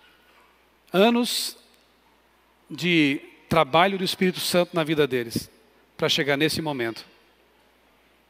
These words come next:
Repito, não sei se eu falo para alguém que está sendo convidado por Jesus para essa entrega,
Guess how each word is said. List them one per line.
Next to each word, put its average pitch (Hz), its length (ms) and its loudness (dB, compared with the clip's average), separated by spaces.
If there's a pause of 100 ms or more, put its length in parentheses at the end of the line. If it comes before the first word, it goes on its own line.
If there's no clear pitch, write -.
(640)
Repito, 185 560 2
não 156 140 -4
sei 208 140 2
se 220 100 2
eu 196 40 0
falo 190 220 4
para 185 140 2
alguém 170 500 0 (960)
que - 80 -6
está 165 200 2
sendo 160 520 0 (920)
convidado 160 680 2
por 160 160 -4
Jesus 147 720 -2 (800)
para 156 140 2
essa 156 180 2
entrega, 143 560 0